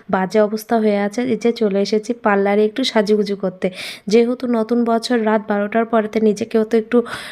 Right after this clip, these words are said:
ঠিকঠাক করতে হবে, তাই না? তাই এই যে দেখতে পাচ্ছ, আমি একটু, আহ, স্টাইল করছি। আসলে অনেক দিন পরে একটু আইব্রোটা করলাম।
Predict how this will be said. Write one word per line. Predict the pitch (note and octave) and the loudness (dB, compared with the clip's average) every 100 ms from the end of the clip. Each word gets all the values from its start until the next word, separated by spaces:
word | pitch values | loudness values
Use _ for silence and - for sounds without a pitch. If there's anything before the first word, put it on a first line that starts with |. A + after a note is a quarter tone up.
| - | -2
ঠিকঠাক | B3 A#3+ A#3+ A#3 | -2 2 0 0
করতে | A3+ A3 A3+ | -6 0 0
হবে, | G#3 G3+ | 0 -4
তাই | G3+ B3+ | -4 -2
না? | B3 A3 | -2 -2
তাই | A3+ | 0
এই | G#3+ | 0
যে | G#3+ A#3+ | 0 -2
দেখতে | A3+ G#3 G#3 - A3 | -2 -4 -4 -2 0
পাচ্ছ, | G#3 G#3 A#3+ | 0 0 -4
আমি | B3 G3+ G3+ | -2 -2 -2
একটু, | G3+ G#3+ | 0 -2
আহ, | G#3+ - - - G3+ F#3+ | -2 -10 -14 2 2 2
স্টাইল | - A3+ G#3 | 0 0 0
করছি। | A3 A3+ A3 - | 2 2 0 0
আসলে | G#3 G3+ G#3+ A3 | -2 2 2 2
অনেক | G#3 G3+ | 2 0
দিন | G3 G#3+ | -2 -2
পরে | G#3+ G#3+ G#3+ | 0 2 2
একটু | G#3 A3 | 2 0
আইব্রোটা | G3 F#3+ F#3+ G#3 G#3+ | 0 0 -2 -2 -2
করলাম। | G#3+ G#3 G3 G3 G#3+ | -2 0 2 0 -2